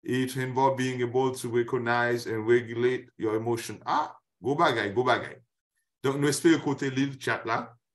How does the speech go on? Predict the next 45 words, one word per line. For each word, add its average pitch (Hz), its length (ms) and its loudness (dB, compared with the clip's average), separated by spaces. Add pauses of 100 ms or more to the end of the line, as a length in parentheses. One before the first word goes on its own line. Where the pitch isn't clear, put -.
(260)
Donc, - 180 -2 (340)
nous 131 300 -4
pensons 175 280 2
que 160 120 -2
nous 139 60 0
avons 160 120 -4
tourné 139 200 -2
ce 127 100 -8
conflit, 120 360 -4
résolution 117 480 2
de 107 80 -6
conflit. 101 380 -6
Ah, 92 140 -6
ça, 113 200 -4
c'est 135 200 -2
sûr. 95 340 -6 (680)
Parce - 180 -6
que 143 40 0
nous 127 200 -2
pensons 139 240 -4
qu'il 139 120 -4
y 123 40 -6
a - 20 -10
une 117 120 -4
nécessité. 107 500 -8
Moi-même, 117 380 -6
besoin, 120 320 -4
nous 117 140 -6
tous 120 120 -6
besoin. 95 400 -6 (920)
Et 101 300 -4
donc, 107 460 -6
Kounia, 120 560 -4 (300)
merci, 165 500 0
nous 143 140 -4
tous 170 260 2
qui 143 180 -6
sommes 135 240 2
sur 127 140 -4
la 135 120 0
plateforme, 123 280 -2
non? 139 220 -6 (800)
Et 113 200 6
surtout, 131 360 2
panélistes. 120 560 2